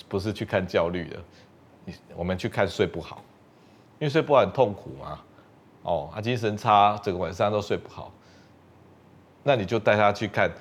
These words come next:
神经科的睡不好。那我这样一讲下去，其实我最怕是他，大家又跑来找方医师看这样子，就没办法服务这么多人这样子。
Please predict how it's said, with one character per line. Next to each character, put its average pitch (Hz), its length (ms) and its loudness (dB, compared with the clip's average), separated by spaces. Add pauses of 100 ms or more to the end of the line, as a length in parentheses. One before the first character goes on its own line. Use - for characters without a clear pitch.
(180)
神 90 180 -4
经 101 220 -4
科 87 340 -2
的 76 220 -8 (400)
睡 135 200 6
不 104 160 -2
好。 - 240 -8 (800)
那 117 80 2
我 110 80 4
这 123 60 6
样 123 100 6
一 120 60 0
讲 85 120 -2
下 107 140 4
去， 101 240 -4
其 110 180 -6
实 104 80 -4
我 87 120 0
最 101 180 0
怕 87 240 2
是 90 160 -6
他， 92 240 2
大 98 220 0
家 98 160 4
又 101 80 2
跑 - 180 -6
来 85 160 -4 (380)
找 78 100 -6
方 92 240 2
医 - 20 0
师 92 200 -6
看 82 260 -4
这 85 80 -6
样 80 180 -4
子， 90 80 -20 (880)
就 113 140 -4
没 107 100 2
办 110 140 6
法 95 140 4
服 101 120 -2
务 101 60 0
这 98 80 0
么 90 100 -2
多 90 240 -4
人 73 200 -8
这 82 80 -6
样 76 80 -10
子。 76 80 -20